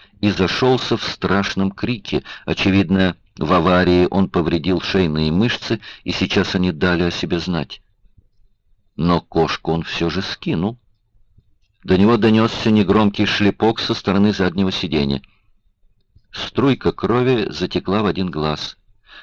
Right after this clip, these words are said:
Он снова попытался пошевелить руками, хотя бы одну из них поднять, чтобы вытереть кровь.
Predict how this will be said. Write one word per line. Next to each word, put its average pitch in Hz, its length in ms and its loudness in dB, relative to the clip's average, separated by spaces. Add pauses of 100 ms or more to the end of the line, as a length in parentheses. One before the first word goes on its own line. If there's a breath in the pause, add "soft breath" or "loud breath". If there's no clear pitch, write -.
(100)
Он 113 140 2
снова 120 380 2
попытался 110 520 0
пошевелить 104 520 0
руками, 101 500 2 (240 loud breath)
хотя 101 260 2
бы 107 140 4
одну 104 500 2
из 110 180 0
них 107 220 0
поднять, 104 400 2
чтобы 101 320 2
вытереть 101 400 0
кровь. 110 460 0